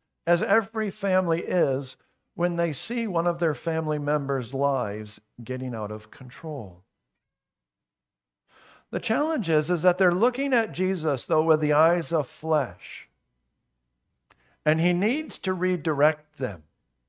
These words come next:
And he needs them and us to look at life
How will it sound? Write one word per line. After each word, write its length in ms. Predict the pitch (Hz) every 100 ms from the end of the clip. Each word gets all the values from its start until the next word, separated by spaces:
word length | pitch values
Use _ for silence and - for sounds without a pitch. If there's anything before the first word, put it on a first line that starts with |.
| _ _ _ _ _ _ _ _ _
And 160 | - 156
he 120 | 160
needs 600 | 180 220 302 262 - - -
them 640 | 135 135 160 247 285 196 - _ _ _ _ _ _ _ _ -
and 220 | 175 165
us 720 | 190 175 104 110 - - - _ _ _ _ _ _ _ _ _ _ _ _ _
to 100 | 156
look 320 | 143 180 208 -
at 200 | 180 -
life 680 | 151 147 110 107 147 -